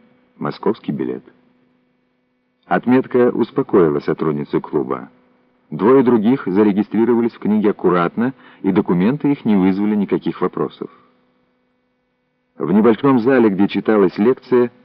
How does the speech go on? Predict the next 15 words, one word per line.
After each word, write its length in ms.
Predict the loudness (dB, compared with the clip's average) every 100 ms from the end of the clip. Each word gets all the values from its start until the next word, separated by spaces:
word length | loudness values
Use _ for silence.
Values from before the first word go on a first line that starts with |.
| _ _ _ -6
никто 320 | -4 -2 0
не 80 | 0
обратил 380 | 0 0 0
внимания 440 | 2 2 0 -2 -4
на 120 | -4
человека 420 | -2 2 2 0
с 80 | -4
портфелем, 640 | -6 -8 -2 2 2 0 -6 _ _
осторожно, 720 | -6 -4 0 4 4 4 2 -2
как 160 | -2
это 160 | -4 -2
делают 380 | 0 0 0 -2
опоздавшие, 880 | -4 -6 -4 -4 -4 -4 -4 -4 -6 -14 -8
открывшего 640 | -6 -2 -2 -2 0 0
дверь. 380 | 0 -2 -4